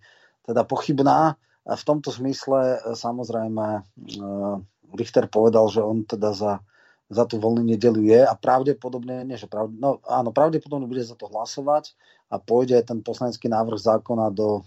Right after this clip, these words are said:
do parlamentu a na ďalšej schôdzi bude prvé čítanie, potom druhé, tretie. Som zvedavý, ako, ako to dopadne. No a potom posledné, áno, <clears throat> aj Smer rodina Borisa Kollára, e,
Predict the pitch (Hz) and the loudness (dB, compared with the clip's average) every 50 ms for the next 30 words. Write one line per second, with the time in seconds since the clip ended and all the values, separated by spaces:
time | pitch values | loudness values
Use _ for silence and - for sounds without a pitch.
0 | _ - - 95 98 98 - 98 - 110 107 117 123 123 120 123 123 120 113 120 | _ -16 -16 -14 -10 -8 -8 -4 -2 -2 0 2 2 0 0 0 -4 -4 -6 -6
1 | 120 120 120 110 95 95 101 101 101 98 92 107 107 107 104 - 110 104 104 - | -4 -4 -2 -2 0 0 2 2 2 0 0 -2 -2 -2 0 4 4 4 4 2
2 | - 113 - - - 104 104 101 107 98 - 104 104 98 - - 123 127 120 113 | -2 -6 -6 -8 -8 -8 -8 -8 -10 -14 -8 -8 -6 -6 -4 0 2 2 2 2
3 | - 120 - - 104 104 104 - - 98 - 101 98 90 101 107 107 104 - 226 | 0 -6 -6 -4 -4 -4 -6 -12 -14 -14 -12 -12 -12 -10 -6 -4 -4 -4 -4 -4
4 | 220 110 - 131 117 113 - - - - _ _ - - 147 143 113 113 127 123 | -6 -4 -2 -2 -2 -2 -4 -12 -20 -20 _ _ -2 0 2 2 4 4 4 4
5 | 127 127 117 120 120 - 110 113 - - 120 113 110 107 - - 107 104 - _ | 4 4 2 2 -2 -4 -6 -8 -6 -4 -2 -2 -2 -2 -4 -8 -12 -12 -10 _
6 | - 107 95 104 95 - 98 90 87 85 78 - _ _ - - _ _ _ 120 | -8 -6 -4 -6 -4 -4 -6 -8 -6 -10 -14 -14 _ _ -20 -20 _ _ _ -2
7 | 127 - 175 160 190 170 135 - 147 - - 160 156 147 151 135 120 123 131 139 | 0 0 0 0 2 0 2 0 -2 0 2 0 2 2 0 0 2 0 0 0
8 | 139 143 - - - - 131 123 - - 117 113 110 113 107 104 98 - - 131 | 0 -2 -4 -6 -12 -12 -12 -10 -6 -2 0 0 0 0 -4 -6 -12 -14 -10 -6
9 | 131 127 123 123 113 127 123 123 123 113 104 98 113 113 113 - 120 110 - _ | -4 -4 -4 -4 -6 -6 -4 -2 -2 -2 0 -2 -4 -4 -4 -6 -8 -8 -6 _
10 | 117 117 117 113 113 113 110 113 110 | -2 0 2 2 2 2 0 0 -4